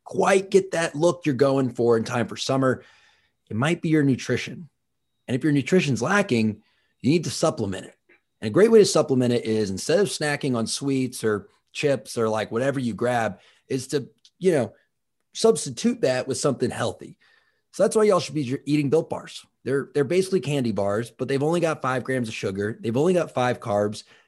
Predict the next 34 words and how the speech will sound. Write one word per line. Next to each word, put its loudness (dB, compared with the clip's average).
and -4
they -4
have -2
seventeen 2
grams 4
of -6
protein. 0
So -4
you 0
get 0
the -6
same 2
great 2
taste 0
that 0
you -2
get 2
in -2
those -2
unhealthy -2
snacks, -4
but 2
with -4
the 2
added 0
benefit 0
of 0
it 2
actually -2
being -2
good 2
for -8
you. -14
So 0